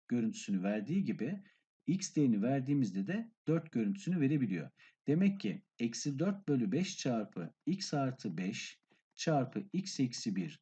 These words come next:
eşit dört için iki tane değerimiz var. Bir tanesi sıfır olacak, bir diğeri de x olacak. Zaten x'i bulursak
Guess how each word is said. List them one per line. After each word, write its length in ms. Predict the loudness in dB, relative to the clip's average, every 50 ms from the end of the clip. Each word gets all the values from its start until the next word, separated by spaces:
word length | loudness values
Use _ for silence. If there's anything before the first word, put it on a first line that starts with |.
| _ -2
eşit 480 | -2 -2 0 0 -4 -4 -4 _ -2 0
dört 340 | 0 0 0 -2 -6 -14 -8
için 580 | -8 -6 -6 -4 -4 -2 -2 -2 -2 -4 -6 -10 _ _ _ _ -4
iki 280 | -4 -4 0 0 0 2
tane 380 | 2 0 0 2 0 0 2
değerimiz 480 | 4 4 4 6 6 4 4 2 0 -4
var. 200 | -8 -8 -8 -12 _ -2 -2
Bir 120 | -2 0
tanesi 460 | 2 0 2 2 2 0 -2 -4 -8
sıfır 300 | -8 -6 -8 -6 -4 -2
olacak, 500 | 0 0 0 0 0 -2 -2 -4 -4 -12 _ _ -20 -20 _ _ 2
bir 220 | 4 6 6 6
diğeri 260 | 4 2 2 2 0 -2
de 60 | -2
x 320 | -4 -4 -4 -4 -2 -2
olacak. 480 | 0 0 0 0 -2 -2 -4 -4 -6 -12 -12
Zaten 500 | -8 -2 0 0 0 0 0 -2 -4 -2 -2
x'i 360 | -4 -4 -4 -4 -4 -4 -2
bulursak 540 | -2 0 0 0 0 0 -2 -4 -4 -6 -10